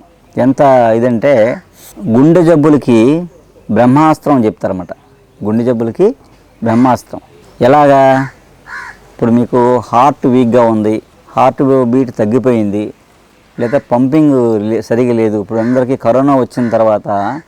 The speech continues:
పోస్ట్ కరోనా అందరికీ ఏంటంటే కోవిడ్, చాలామందికి ఏ, ఏ కారణాలైనా అప్పుడున్న ఎఫెక్ట్ వల్ల, లేకపోతే మెడికేషన్ వల్ల, ఆ, లేదా లైట్గా అటాక్ అయిన వాళ్ళు,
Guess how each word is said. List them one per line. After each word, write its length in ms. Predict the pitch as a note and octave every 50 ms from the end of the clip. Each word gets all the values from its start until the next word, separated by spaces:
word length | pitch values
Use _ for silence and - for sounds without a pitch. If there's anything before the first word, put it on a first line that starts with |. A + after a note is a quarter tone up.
| _ -
పోస్ట్ 260 | C3 A#2+ - - -
కరోనా 520 | B2+ B2 A#2+ A#2+ A#2 G#2+ A2+ A2+ A#2 A#2 A2+
అందరికీ 360 | A2+ A2 G#2+ A#2 A#2+ A#2+ A#2
ఏంటంటే 500 | A#2+ A2+ A2+ A2 G#2+ G2+ A#2+ A2+ G#2+ G#2
కోవిడ్, 520 | G2 G#2+ G#2+ G#2 G#2 G2 F#2 A2 C3 C#3+ F#3 - _ _ _ _ _ _ _ _ _ - -
చాలామందికి 800 | A#2 A#2 B2 B2 B2 A#2+ A2+ A#2 A2 A#2+ A#2 G#2+ G#2+ A#2+ C#3 D3+ F3+ - _ -
ఏ, 120 | G#2+ G2+ G2 F#2+ F#2 G2+ G2 G2 F#2 F2+ F#2+ G2 A2
ఏ 20 | B2
కారణాలైనా 720 | - - C#3+ C#3 C#3 C#3+ C#3 C3+ C3+ C#3 C3 B2 B2+ A#2 - _ _ _ _ _ - - - - -
అప్పుడున్న 520 | G#2+ G#2+ - - A2+ A2+ A2 A#2 B2 C3+
ఎఫెక్ట్ 480 | C3+ B2 A#2 - - C#3 A#2+ - - C3+
వల్ల, 280 | B2+ B2+ A#2+ A#2 A#2
లేకపోతే 840 | A2+ A2 - - _ _ _ _ _ _ _ _ A#2+ A2+ A2 A#2+ A#2
మెడికేషన్ 640 | G2+ G#2+ A2 A2 G#2+ A2+ G#2+ C3 B2 A2+ - B2 A#2
వల్ల, 320 | A2+ A2 G#2+ A2 G#2+ G#2 - - - _ _ _ _ _ _ _ _ _ -
ఆ, 380 | A#2 A2+ A2+ A2+ G#2+ G#2+ G#2 F#2+ - C2 - -
లేదా 680 | A2 A2 A2 A2 G#2+ A2+ A#2 A#2 A#2+ A2+ - - A2+
లైట్గా 420 | A2+ A#2 B2+ C3+ A2+ C#3 C3 B2+ A#2
అటాక్ 300 | G#2+ - B2 G#2+ - B2+
అయిన 120 | A#2+ A#2
వాళ్ళు, 360 | A2+ A2+ A2 A2 G#2+ G#2+ G#2